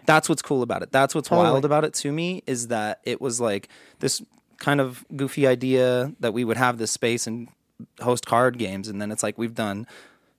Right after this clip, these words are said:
Speaker 1: parties, benefits, comedy shows,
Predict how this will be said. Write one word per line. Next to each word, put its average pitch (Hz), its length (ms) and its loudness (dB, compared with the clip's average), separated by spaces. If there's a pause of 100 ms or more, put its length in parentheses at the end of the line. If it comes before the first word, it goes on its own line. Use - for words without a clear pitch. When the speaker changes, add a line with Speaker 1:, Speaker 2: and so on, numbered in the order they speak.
(520)
Speaker 1:
parties, 117 500 4
benefits, 120 840 0
comedy 127 500 0
shows, 117 600 0